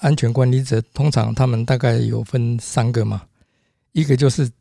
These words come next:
全院的医疗安全管理者，那通常就是院长，然后有另外一个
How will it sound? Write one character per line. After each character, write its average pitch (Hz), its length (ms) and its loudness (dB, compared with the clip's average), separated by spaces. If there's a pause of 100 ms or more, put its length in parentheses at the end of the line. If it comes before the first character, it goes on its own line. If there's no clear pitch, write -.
(180)
全 - 260 2
院 156 220 6
的 110 140 0
医 123 160 0
疗 120 180 0
安 123 160 0
全 113 160 -2
管 117 160 0
理 113 100 0
者， 110 200 -4
那 120 140 0 (160)
通 123 140 0
常 104 160 0
就 117 140 -2
是 120 120 -4
院 117 200 0
长， 107 180 -6 (960)
然 123 180 0
后 123 380 0 (520)
有 113 240 0
另 131 200 2
外 131 140 2
一 127 80 0
个 117 320 -2